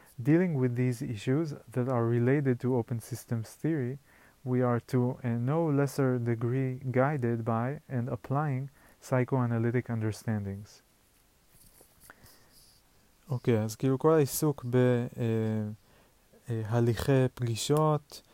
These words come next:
אה, זמן, תדירות, אג'נדה, תהליכי קבלת החלטות וכולי, נשמע מאוד טכני ו-, אה, פר-, פרקטי, ולכן כאילו הוא מג-, כביכול מגיע יותר מהכיוון של, אה,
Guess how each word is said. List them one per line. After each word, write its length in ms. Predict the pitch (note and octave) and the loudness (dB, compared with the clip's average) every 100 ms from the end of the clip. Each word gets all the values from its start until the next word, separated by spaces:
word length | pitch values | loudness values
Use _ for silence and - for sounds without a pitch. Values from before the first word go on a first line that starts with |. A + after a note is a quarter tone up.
| _ _ - | _ _ -4
אה, 120 | A#2 A2 | 0 0
זמן, 520 | A2 A#2+ C3+ C#3 C3+ | -2 0 2 2 0
תדירות, 720 | - A2+ A#2 A2+ C3 C#3 C3 | -2 0 0 2 4 2 0
אג'נדה, 800 | A#2 G#2+ B2+ C3 C3 B2+ B2+ B2+ B2 | -4 -2 0 0 2 2 2 0 -2
תהליכי 440 | A#2 A2+ G#2+ B2 | -2 -2 -2 -4
קבלת 360 | A#2 A#2 A#2+ A#2+ | -4 -2 -4 -4
החלטות 360 | - A#2 C3+ A#2+ | -6 -6 -6 -6
וכולי, 440 | A2 C3 D#3+ E3 D#3 - - - - | -4 -2 -2 -4 -10 -14 -18 -18 -8
נשמע 340 | B2 - B2+ | -8 -4 -2
מאוד 340 | B2 B2 B2 A#2+ - _ _ _ - - | 0 0 0 -4 -16 _ _ _ -20 -6
טכני 480 | C3+ B2 B2+ B2 A#2 | -4 -4 -4 -4 -4
ו-, 340 | A2+ A2 A2 A2+ - - _ _ _ _ _ - | -2 -2 -2 -6 -16 -20 _ _ _ _ _ -8
אה, 60 | B2 A2+ A2 G#2+ G#2+ G#2+ A2+ - - - _ _ _ - - - | -6 -4 -6 -8 -8 -10 -14 -20 -18 -18 _ _ _ -16 -16 -12
פר-, 80 | B2 _ | -14 _
פרקטי, 560 | - B2 C#3 - A#2+ A2+ | -2 0 0 -2 -4 -2
ולכן 440 | A2 A2 - B2 A#2 | -2 -4 -2 -2 -2
כאילו 280 | - A#2+ A#2+ | -2 0 2
הוא 80 | A2+ | 0
מג-, 180 | A2+ A#2+ - | 0 -4 -4
כביכול 500 | A2+ A2 G2+ B2+ A#2+ | -2 -2 0 2 2
מגיע 240 | A#2 A#2 | 0 0
יותר 260 | A2+ A#2+ A#2 | 0 0 -2
מהכיוון 500 | A2+ A2+ A2 A2+ A2+ | -2 -4 -6 -6 -6
של, 280 | A#2 A2 A2 - - - - _ _ | -4 -4 -6 -12 -20 -20 -20 _ _
אה, 60 | D3 | -8